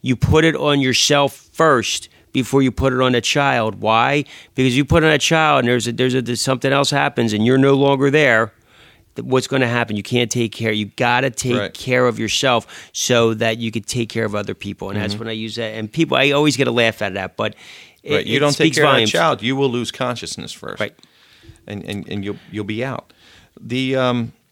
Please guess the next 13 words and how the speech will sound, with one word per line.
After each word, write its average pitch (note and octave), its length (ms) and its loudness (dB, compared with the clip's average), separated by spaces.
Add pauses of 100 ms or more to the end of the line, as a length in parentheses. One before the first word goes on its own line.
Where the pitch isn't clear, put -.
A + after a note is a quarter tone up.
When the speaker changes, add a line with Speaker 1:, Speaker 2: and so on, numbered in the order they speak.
(680)
Speaker 2:
we'll D3+ 100 -2
wrap C#3+ 260 0
this A#2+ 200 -4
up A2 160 -2
soon, D3+ 360 -2
but G#2 260 -2 (1300)
the, A2+ 460 -4 (460)
the, - 140 -6
the, - 160 -6
the A#2 120 -4
whole A#2+ 160 -4
premise C3+ 480 -4
of, G2 540 -4